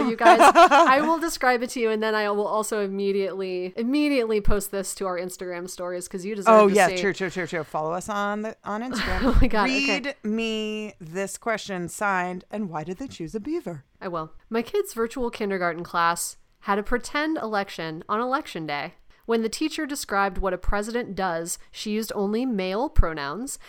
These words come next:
Speaker 1: and then she presented the class with candidates for, quote, "president of the forest."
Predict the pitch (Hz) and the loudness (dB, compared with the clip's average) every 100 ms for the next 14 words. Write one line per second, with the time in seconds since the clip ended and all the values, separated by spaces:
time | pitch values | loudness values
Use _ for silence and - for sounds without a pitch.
0 | - 214 220 220 - 214 233 202 226 277 | -10 -4 0 0 -4 2 2 4 -2 -2
1 | 320 - 196 180 - 208 - - 240 233 | -6 -2 -2 0 -2 -4 -4 -4 -4 -2
2 | 220 - - 202 202 190 - 220 214 - | -2 -4 -6 -2 0 0 0 0 -2 4
3 | - 220 277 359 381 339 - 240 285 226 | 4 4 2 0 0 -2 -2 -2 0 -2
4 | 214 269 - 185 202 220 180 147 - - | -2 -2 -4 -4 -2 0 -2 -2 -4 -6
5 | - | -12